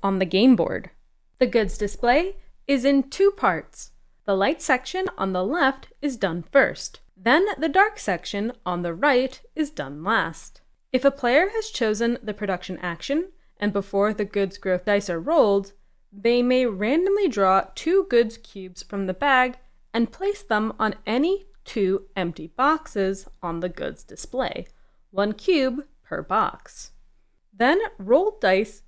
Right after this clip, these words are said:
equal to the number of players at the start of the game for goods growth. For each column of goods in the goods display, take an amount of goods cubes equal to the number of dice resulting matching that column's number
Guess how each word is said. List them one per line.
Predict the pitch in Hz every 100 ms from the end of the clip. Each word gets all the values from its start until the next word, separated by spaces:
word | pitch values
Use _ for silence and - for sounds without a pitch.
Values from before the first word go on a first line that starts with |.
| _
equal | 269 262 339 339
to | -
the | 403
number | 262 190 175
of | 175 - -
players | - 294 202 190 202 - - _ -
at | 254
the | 302
start | - 190 -
of | 175 -
the |
game | 170 214 220 214 214 - - _ _
for | 330 285
goods | 165 - -
growth. | 233 - - - _ _ _ _
For | 262
each | 285 -
column | 403 403 392
of | -
goods | 196 196 190 - -
in | 240 254
the |
goods | 196 180 156 -
display, | - - 262 240 233 233 - _ _ _
take | - 254 302
an | 381
amount | 302 214 247
of | 214
goods | 196 180 165
cubes | - - 180 170 170 - - _ _ _
equal | 262 254 349 349
to | - 370
the |
number | 320 190 170 190
of | 226 185
dice | 156 175 -
resulting | 233 254 202 170 - 190 190 _
matching | 190 160 165 - 208
that | 240 -
column's | - 147 147 151 -
number | 285 185 147 160